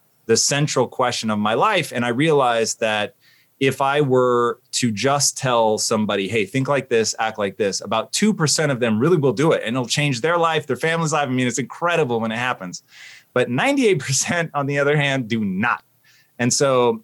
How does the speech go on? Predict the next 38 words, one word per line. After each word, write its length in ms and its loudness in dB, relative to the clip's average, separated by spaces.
I 80 -2
became 320 0
obsessed 560 -2
with 400 0
the 100 0
ninety-eight 480 -2
percent 380 -8
and 160 -2
how 140 -2
do 60 0
you 80 -2
do 100 -4
this 200 -4
at 80 -12
scale? 300 -2
And 140 -2
then 120 0
that 220 -2
brought 200 0
me 100 -4
all 180 0
back 260 -4
to 80 -8
film, 420 0
because 200 -4
ultimately 480 -2
the 120 -4
punchline 440 -2
of 200 -6
the 460 2
sort 200 0
of 120 0
investigation 1200 0
of 220 -8
what 220 0
does 180 -2
it 120 -8
take 420 -2